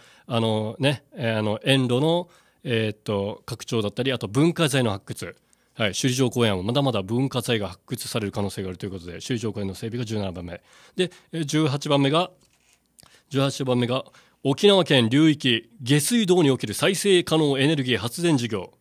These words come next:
が十八番目でございます。はい。ね、再生可能エネルギーが十八番目。えーっと、これは民間と連携して、えーっとですね、えーっと、これ下水道がですね、各市町村で出てくる、えーっと、下水道の、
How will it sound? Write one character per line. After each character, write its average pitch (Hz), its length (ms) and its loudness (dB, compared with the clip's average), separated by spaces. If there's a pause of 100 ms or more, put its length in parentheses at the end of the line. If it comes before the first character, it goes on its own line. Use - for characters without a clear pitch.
(220)
が 139 80 -2
十 123 160 -2
八 113 160 -6
番 110 100 2
目 104 80 -2
で 98 60 -6
ご 95 60 -8
ざ 92 100 -10
い 90 40 -8
ま 87 60 -12
す。 - 200 -20 (160)
は 101 120 -10
い。 82 120 -16 (640)
ね、 131 120 -2
再 135 220 -2
生 135 160 -2
可 127 140 -4
能 117 200 0
エ 110 80 0
ネ 120 120 -2
ル 123 100 -2
ギ 127 400 -2
ー - 0 -
が 175 380 -2
十 123 140 -6
八 110 140 -6
番 98 120 -4
目。 82 140 -10 (520)
え 120 240 0
ー - 20 -2
っ - 40 -6
と、 110 100 -8
こ 143 80 -8
れ 143 60 -2
は 131 60 0
民 143 220 2
間 143 220 -2
と 127 100 -6
連 120 220 -2
携 113 200 -4
し - 100 -10
て、 151 280 -4 (200)
え 107 240 -4
ー - 20 -6
っ - 40 -8
と 104 120 -12
で 95 80 -10
す 98 140 -12
ね、 87 180 -14 (480)
え 110 280 -6
ー - 40 -20
っ - 100 -20
と、 160 220 -6
こ 143 120 -8
れ 131 80 -2
下 139 120 -2
水 202 340 -4
道 180 180 0
が 147 100 -4
で 123 80 -6
す - 80 -12
ね、 - 40 -16
各 147 240 -6
市 - 100 -10
町 170 220 -2
村 151 120 -2
で 135 100 -2
出 127 140 -2
て 135 100 -6
く 143 180 -6
る、 196 320 -2 (360)
え 127 160 -2
ー - 20 -4
っ 123 40 -6
と、 123 100 -6
下 120 160 0
水 170 260 -2
道 135 240 -2
の、 170 280 0